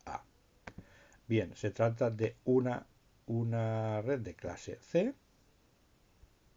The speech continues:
y el interface es el E T H cero, es decir, que se comunica a través del, eh, de la primera tarjeta y única del equipo. Bien, pero ahora, como curiosidad,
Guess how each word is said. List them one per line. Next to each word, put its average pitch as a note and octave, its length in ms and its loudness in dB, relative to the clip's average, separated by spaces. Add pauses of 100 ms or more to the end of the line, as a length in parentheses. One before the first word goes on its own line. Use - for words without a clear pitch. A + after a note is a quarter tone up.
(440)
y D#3 160 -8
el A#2 100 0
interface B2 840 -2 (1500)
es A2 200 0
el F#2 80 -6
E F2+ 60 -6
T E2+ 140 -8
H E2 240 -14
cero, - 240 -16 (160)
es G2 60 -10
decir, - 180 -12
que - 100 -12
se G2 100 -12
comunica B2 600 -4
a G#2 60 -6
través G2+ 360 -2
del, C3 220 -2 (800)
eh, G#2 520 2
de G2 160 -4
la F#2 200 -2
primera F#2 320 -4
tarjeta G2 640 -2
y G#2 100 -4
única F2+ 480 -4 (160)
del E2+ 240 -6
equipo. - 400 -18 (640)
Bien, G2+ 340 -4 (380)
pero D3 180 4
ahora, G3 260 4 (280)
como D3+ 320 -2
curiosidad, C3 540 2